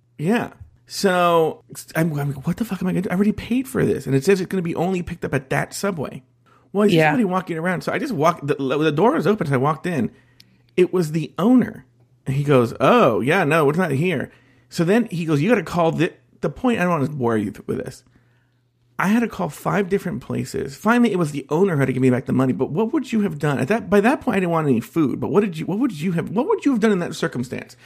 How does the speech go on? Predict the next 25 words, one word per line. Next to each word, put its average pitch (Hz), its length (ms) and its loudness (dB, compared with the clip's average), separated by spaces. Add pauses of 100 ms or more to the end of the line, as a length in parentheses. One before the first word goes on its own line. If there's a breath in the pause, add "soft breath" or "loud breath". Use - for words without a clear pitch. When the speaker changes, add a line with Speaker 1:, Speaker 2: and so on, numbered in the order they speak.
(140 loud breath)
Speaker 1:
If 139 120 0
you 202 80 2
would 233 80 4
have 226 100 -2
ordered 185 200 2
something 175 140 2
on 135 100 6
an 127 100 0
app 131 200 4
and 127 80 2
then 135 120 4
when 131 80 4
you 127 80 4
show 139 200 0
up, 131 80 -4
it 123 120 4
wasn't, 131 260 0
it 127 140 0
was, 117 220 2 (420 loud breath)
it 131 80 6
was, 117 380 2
the 131 200 -6
place 139 240 0
was 117 80 -4
closed. - 540 -2